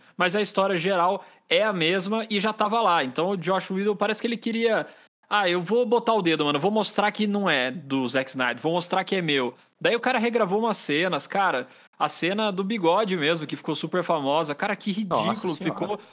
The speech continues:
Speaker 1: muito zoado e não precisava, cara. Você vê como o, o... o tom do filme já muda nessa primeira cena, que é aquela imagem desse bigodão escroto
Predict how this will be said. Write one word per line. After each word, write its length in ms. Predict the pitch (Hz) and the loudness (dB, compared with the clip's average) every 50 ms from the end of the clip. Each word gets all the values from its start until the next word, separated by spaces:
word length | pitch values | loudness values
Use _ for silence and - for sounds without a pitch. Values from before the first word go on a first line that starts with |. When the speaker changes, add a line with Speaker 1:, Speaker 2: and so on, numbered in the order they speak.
| _ - | _ -6
Speaker 1:
muito 520 | - 196 190 185 185 190 214 226 220 233 220 | -4 -2 0 0 0 0 0 -2 -2 -4 -4
zoado 460 | 175 170 151 147 160 190 214 190 202 | -2 0 2 2 2 2 2 0 -2
e 80 | 208 | -2
não 120 | 220 254 254 | -2 -4 -4
precisava, 640 | 220 - - 269 240 185 151 147 156 185 208 190 156 | -4 -4 -4 -6 -4 0 2 2 2 2 2 0 -2
cara. 240 | - - 135 127 123 | 0 2 0 0 0
Você 140 | - - 151 | -2 -4 -4
vê 120 | 165 180 | -4 -2
como 320 | 175 - 202 196 202 190 - - - - | -2 -2 -2 -2 -2 -4 -6 -10 -10 -4
o, 120 | 170 170 170 196 - 180 175 165 | -2 -2 -2 -2 -4 -4 -2 -2
o... 40 | 160 - _ _ _ _ _ _ _ - | -4 -6 _ _ _ _ _ _ _ -8
o 100 | - 170 | -8 -8
tom 360 | 143 - - 214 247 269 269 247 | -4 0 2 2 2 2 0 -2
do 100 | 233 196 | -4 -4
filme 280 | - - 208 214 226 | -4 -4 -2 -2 -2
já 140 | 196 202 202 | 0 -2 -2
muda 220 | 190 202 208 208 | 0 0 0 0
nessa 180 | 196 202 196 196 | 0 -2 -4 -4
primeira 360 | 170 185 190 185 214 226 214 | -2 -2 -2 0 0 -2 -2
cena, 360 | - - 165 143 131 127 120 - - - - _ | -2 -2 0 0 0 -2 -6 -10 -12 -20 -20 _
que 160 | - - 165 | -6 0 2
é 100 | 165 170 | 2 2
aquela 280 | 170 165 165 165 165 165 | 2 2 0 0 2 2
imagem 460 | 160 160 156 156 156 147 135 143 139 | 0 0 0 0 0 0 0 -4 -4
desse 260 | 135 147 151 147 - | -2 -2 -4 -4 -4
bigodão 380 | 147 143 143 147 143 139 143 143 | -6 -2 0 0 0 2 0 -2
escroto 580 | 139 139 - - 170 180 202 196 202 233 220 | -2 -4 -4 -2 -2 0 0 0 -2 -4 -6